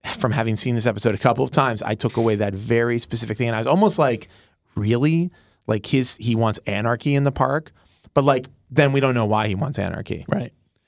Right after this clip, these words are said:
Speaker 1: But he is, like, vacillating between these two things where it's like, "I want you to be conscious and free and dangerous the way human beings are," and, like, "I'm on my vacation," which are, like, weirdly incompatible statements, in my opinion,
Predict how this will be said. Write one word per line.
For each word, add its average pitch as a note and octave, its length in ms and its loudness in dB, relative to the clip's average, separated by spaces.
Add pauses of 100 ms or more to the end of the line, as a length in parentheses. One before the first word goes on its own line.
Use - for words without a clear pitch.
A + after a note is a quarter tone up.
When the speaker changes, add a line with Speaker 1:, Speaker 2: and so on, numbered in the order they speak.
(220)
Speaker 1:
But C#3+ 80 4
he D3+ 160 6
is, D#3+ 180 4
like, D#3 220 0 (360)
vacillating C#3 560 2
between A#2 260 -2
these A2 120 0
two B2 180 0
things B2 300 -2
where G#2+ 100 0
it's G#2 140 -4
like, G2+ 240 -2 (320)
"I B2 120 2
want A#2+ 240 2
you A2 100 0
to G#2 80 -2
be G#2+ 80 -2
conscious G#2+ 560 -2
and G2+ 180 -2
free A2 500 0
and G2 240 -2
dangerous G2 760 -2 (260)
the G#2+ 80 -2
way G#2 140 2
human G#2 340 0
beings G#2+ 400 0
are," F#2+ 320 -2 (320)
and, G2+ 220 0
like, F2+ 300 -6 (220)
"I'm A2+ 220 2
on G2+ 100 0
my G2 140 -2
vacation," F#2 680 -6 (320)
which B2+ 140 0
are, D#3 80 4
like, D3+ 240 0
weirdly E3+ 800 0
incompatible B2 800 0
statements, C#3+ 500 -2
in D#3+ 80 0
my D#3+ 140 0
opinion, F3 500 -2